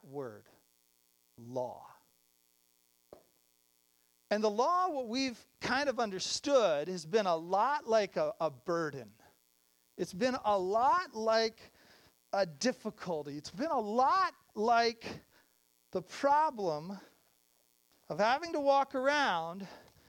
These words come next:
and figure out what to do with all the responsibilities that I've got in my life. They can be hard sometimes. They can be difficult to keep sometimes.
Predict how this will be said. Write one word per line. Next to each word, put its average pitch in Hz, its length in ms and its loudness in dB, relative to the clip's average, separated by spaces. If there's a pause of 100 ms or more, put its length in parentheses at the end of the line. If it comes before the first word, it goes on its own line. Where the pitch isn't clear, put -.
(320)
and 170 100 -10
figure 311 440 -2
out 220 480 2 (680)
what - 180 -12
to 285 120 -10
do 226 720 -4 (760)
with 226 80 4
all 294 140 4
the 311 100 -4
responsibilities 247 1700 0 (680)
that 208 120 2
I've 285 340 0
got 254 480 4 (800)
in 190 80 -8
my 262 280 2
life. 294 420 4
They 226 160 4
can 240 180 -2
be 226 120 -2
hard 262 460 4
sometimes. 190 880 -2 (300)
They 277 160 8
can 285 180 -2
be 285 120 0
difficult 311 600 4
to 277 80 -2
keep 339 380 2
sometimes. 214 840 -2